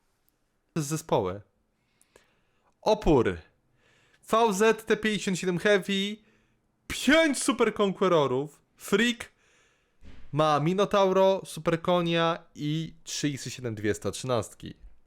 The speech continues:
To jest mecz o wszystko. Jeśli teraz Polacy przegrają,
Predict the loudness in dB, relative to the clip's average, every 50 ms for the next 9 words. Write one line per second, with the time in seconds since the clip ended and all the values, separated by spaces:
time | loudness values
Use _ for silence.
0 | _ -20 -20 _ _ _ _ _ _ _ _ _ -20 _ _ _ _ _ _ _
1 | _ 4 4 6 4 4 2 0 2 2 2 2 -2 -8 -2 -2 -2 0 0 2
2 | 2 0 0 -2 -8 -8 -4 -4 -4 -4 -4 -10 _ _ _ -20 -20 _ _ _
3 | -8 -8 -6 -6 -6 -4 -2 0 0 0 0 0 0 0 0 0 0 -4 -4 -2
4 | -2 0 2 2 2 4 4 4 2 2 2 0 -2 -6 -14